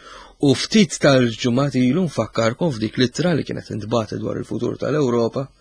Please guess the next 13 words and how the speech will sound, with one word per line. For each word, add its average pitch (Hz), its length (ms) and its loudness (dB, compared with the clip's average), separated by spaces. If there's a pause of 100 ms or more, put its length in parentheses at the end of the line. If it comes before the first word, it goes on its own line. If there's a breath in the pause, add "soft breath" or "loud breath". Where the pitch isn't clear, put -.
(400 loud breath)
li 151 100 4
kienet 180 220 6
iffirmata 131 640 2
minn 117 200 2 (560)
uħud 131 440 0 (440)
minn 107 320 -2 (240)
membri 110 360 -2
parlamentari, 113 800 -2 (800 soft breath)
anzi 104 220 -4
minn 104 180 -2
kapijiet 131 400 2
ta' 117 100 -2
stati, - 520 -6